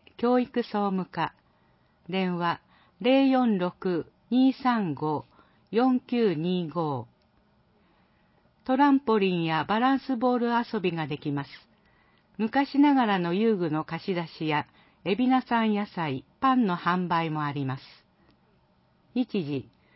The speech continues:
十月十八日土曜、十時から十三時、雨天中止。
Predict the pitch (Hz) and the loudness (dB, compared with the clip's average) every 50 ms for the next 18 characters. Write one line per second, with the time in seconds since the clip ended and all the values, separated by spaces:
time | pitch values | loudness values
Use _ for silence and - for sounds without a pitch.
0 | _ _ _ _ _ _ _ _ 175 196 254 269 269 262 269 262 - 247 226 - | _ _ _ _ _ _ _ _ -4 -2 0 2 2 2 2 0 0 -4 -4 -2
1 | 233 233 240 220 214 214 - - 214 202 208 196 - 196 190 - 190 185 180 185 | 0 -2 -2 -2 -4 -6 -6 -4 -4 -4 -4 -4 -4 -6 -6 -4 -4 -2 -2 -2
2 | 202 190 175 151 131 123 - _ _ _ _ _ _ _ - 202 262 269 262 220 | 0 0 -2 -2 -4 -6 -10 _ _ _ _ _ _ _ -6 -2 0 0 0 0
3 | 208 202 - - 170 156 143 139 139 123 123 - 208 220 214 - - 208 196 185 | -2 -4 -4 -4 -4 -2 -2 -2 -4 -4 -2 -2 0 0 0 -2 -4 -4 -4 -4
4 | 165 147 131 - 131 127 120 - _ _ _ _ _ _ _ - 247 262 - - | -4 -6 -6 -8 -8 -10 -10 -12 _ _ _ _ _ _ _ -6 -6 -4 -4 -4
5 | 202 175 147 139 - - - 165 160 - - - - 143 135 | -4 -4 -4 -6 -8 -8 -6 -6 -6 -6 -8 -10 -10 -8 -8